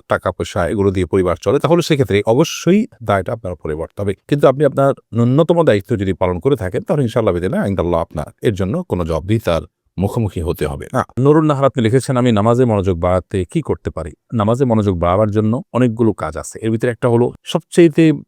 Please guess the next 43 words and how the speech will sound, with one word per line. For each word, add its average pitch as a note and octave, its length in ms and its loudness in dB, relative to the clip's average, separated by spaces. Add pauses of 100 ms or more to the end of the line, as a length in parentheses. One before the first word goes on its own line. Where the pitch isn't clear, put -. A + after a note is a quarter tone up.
আহ, A2+ 100 -8
আমার G2+ 460 0
কাছে C3 200 0
যেটা B2 180 0
পরীক্ষিত - 520 -2
মনে A2+ 320 2
হয়েছে G#2+ 280 0
এবং G#2+ 160 0
আমি G2+ 120 -2
পরীক-, G2+ 400 -4
মানে F#2 300 -4
পরীক্ষা G#2 360 -4
করে C#3+ 200 2
দেখেছি, F#2+ 340 -2
সেটা A#2+ 180 -2
হলো F2+ 200 0 (120)
আপনি A2+ 260 -2
দীর্ঘ C#3+ 240 4
সময় C#3 280 2
নিয়ে A2+ 100 2
সালাত E2 280 -2
আদায় D2 160 -6
করুন। C#2 200 -12 (220)
যত B2 200 0
আস্তে C3+ 320 0
আস্তে, G#2+ 200 0
যত G2 200 0
ধীরে G2 200 -2
ধীরে G2 140 2
নামাজ F2 260 -2
পড়বেন, A2 220 2
তত F#2 180 -2
বেশি F#2 200 -4 (300)
নামাজে D#2 220 -6
মনোযোগ D2+ 320 -6
বাড়বে D2+ 220 -2
ইনশাআল্লাহ F2 600 -6
তাআলা। D#3 280 -2 (220)
এবং B2 320 2 (120)
নামাজে C#3+ 300 2
মনোযোগ G#2+ 380 2
বাড়ানোর A2+ 320 2
জন্য B2 480 -2